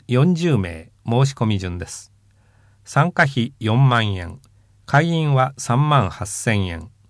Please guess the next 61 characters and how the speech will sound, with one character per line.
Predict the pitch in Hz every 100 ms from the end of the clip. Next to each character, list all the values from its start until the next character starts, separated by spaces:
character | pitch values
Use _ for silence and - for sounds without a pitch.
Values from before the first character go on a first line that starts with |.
| _ _ _ _ _ _ _ _ _ _
申 | 123 151
し | -
込 | 143
み | 139
は、 | 127 117 104 _ _ _ _ _
一、 | - 104 - 131 - _ _ _
参 | - - 175
加 | 190 185
の | 180
意 | 175
思 | 143 110 107
を | 113
郵 | 107 110 123
送、 | - 131 107 95 98 _ _ -
電 | 110 127 139
話、 | 127 110 - _ _ -
フ | 165
ァ |
ッ | 160
ク | -
ス、 | - 95 - _ _
E | 127 151 175
メ | 165
ー | 127
ル | 95
で、 | 90 87 _ _ _ _ _
二 | 107 120
月 | 175 - 165
十 | 139 156
一 | 160 -
日 | 170 143
ま | 135
で | 98 90
に | 98 - -
安 | 104 98 - 131
田 | 113
へ。 | 90 - _ _ _ _ _ _ _ _ _ _ -
二、 | 127 139 - _ _ _ -
連 | 110 143 190
盟 | 190 175
か | 170
ら | 160
送 | 143 156
付 | 143
す | - 143
る | 127 131
申 | 120 120 139
し |
込 | - 147
み | 135
書 | -
に | 104 95 -
必 | - - 180
要 | 190 185
事 | 175
項 | 175 156 107
を | 90
記 | -
入 | 110 113
し | 101
て、 | - 104